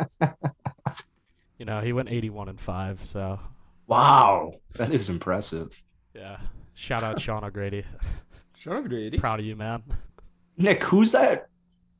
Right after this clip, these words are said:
Speaker 2: Remember when we were playing in Florida, the people we were talking about last podcast, and they were asking you if you were, like,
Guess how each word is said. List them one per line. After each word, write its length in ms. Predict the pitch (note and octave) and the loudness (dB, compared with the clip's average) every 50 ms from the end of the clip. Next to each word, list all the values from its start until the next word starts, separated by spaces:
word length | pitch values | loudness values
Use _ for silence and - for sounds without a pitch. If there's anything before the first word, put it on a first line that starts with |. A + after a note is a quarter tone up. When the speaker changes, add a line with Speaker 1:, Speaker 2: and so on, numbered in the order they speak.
| _ _ _ _ _ _ _ _ - | _ _ _ _ _ _ _ _ 4
Speaker 2:
Remember 380 | C#3 C#3+ D3 E3 F3 A3 G#3+ | 6 8 8 8 8 8 8
when 160 | F#3+ F#3+ F#3 | 8 10 8
we 80 | F3 D#3+ | 8 8
were 40 | C3+ | 6
playing 300 | - - C3+ C#3 D#3 D#3 | 6 4 4 6 6 6
in 80 | C3+ | 4
Florida, 640 | A2 - - A2+ G#2+ A2+ A#2 A#2+ A2 G2 F#2+ F#2 F2+ F#2 | 2 2 2 4 6 6 6 8 8 6 6 4 4 2
the 80 | A2 | -2
people 300 | - - C#3 C3+ D#3 C#3+ | 2 2 2 4 4 4
we 100 | C3 C3 | 6 6
were 140 | B2+ B2 A#2 A#2 | 6 4 2 2
talking 280 | - C3+ B2+ B2 B2 B2+ | 4 4 4 4 4 4
about 200 | G#2+ G#2+ G#2 G2 | 4 4 4 4
last 340 | G#2+ A2+ A2+ A2 - - - | 4 4 4 2 0 0 2
podcast, 720 | G#2+ G#2+ A2 G2 - - F#2 F2+ E2+ F2 - - - - | 2 2 2 2 0 -2 -2 -2 -2 -4 -6 -8 -8 -6
and 120 | F#2 F2+ | -4 0
they 100 | F#2+ F#2+ | 0 2
were 300 | G2 G2 F#2 - - - | 2 2 2 0 -2 -2
asking 400 | F#2 F#2+ G2+ G2 - - G#2+ G2 | 0 0 0 0 0 -2 -2 0
you 120 | F#2 F#2 F#2 | 0 0 0
if 140 | F2+ - - | -2 -2 -2
you 60 | F#2+ | 0
were, 100 | F#2+ F#2 | 0 2
like, 240 | F#2 F#2 F2+ E2+ - | 2 0 0 -2 -4